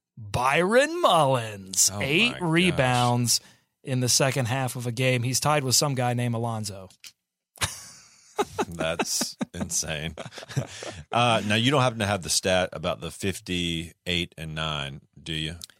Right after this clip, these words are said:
Speaker 1: Okay, so yeah, I, um, I saved it on Twitter. If, uh, I know
Speaker 2: And
Speaker 1: that
Speaker 2: that's,
Speaker 1: it's,
Speaker 2: and
Speaker 1: it's
Speaker 2: that's an N B A historical
Speaker 1: Yeah, so in the pa-,
Speaker 2: stat.
Speaker 1: in the past, what, thirty years, it was M J, Kobe, LeBron, and Russell Westbrook.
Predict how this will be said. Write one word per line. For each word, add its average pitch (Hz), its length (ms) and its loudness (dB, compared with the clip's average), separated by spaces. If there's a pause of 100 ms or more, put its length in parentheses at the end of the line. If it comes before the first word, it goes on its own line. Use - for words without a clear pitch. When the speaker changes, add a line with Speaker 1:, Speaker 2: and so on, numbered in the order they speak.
(260)
Speaker 1:
Okay, 156 320 2
so 143 200 2
yeah, 135 420 0
I, 139 420 2
um, 131 440 -4
I 131 160 -8
saved 147 340 -2
it 139 80 0
on 123 140 -2
Twitter. 120 480 -2
If, - 400 -10
uh, 123 240 -8 (220)
I 139 100 -4
know 147 140 2
Speaker 2:
And 165 80 4
Speaker 1:
that 139 120 4
Speaker 2:
that's, 165 60 0
Speaker 1:
it's, - 260 -4
Speaker 2:
and 160 100 2
Speaker 1:
it's 127 220 2
Speaker 2:
that's 95 240 -2
an 104 100 -10 (100)
N 120 180 0
B 101 200 2
A 90 160 2
historical 80 1000 -4 (100)
Speaker 1:
Yeah, 135 380 -2
so 135 500 2
in 151 140 -2
the 127 80 0
pa-, 90 80 0
Speaker 2:
stat. 82 200 0
Speaker 1:
in 147 100 -2
the 127 60 -4
past, 143 480 0
what, 120 200 -6
thirty 139 320 -2
years, 127 680 -2
it 127 120 -8
was 117 240 -2
M 131 220 -4
J, 127 280 0
Kobe, 123 460 -4
LeBron, 117 640 -4
and 117 140 -8
Russell 113 300 -4
Westbrook. 101 600 -10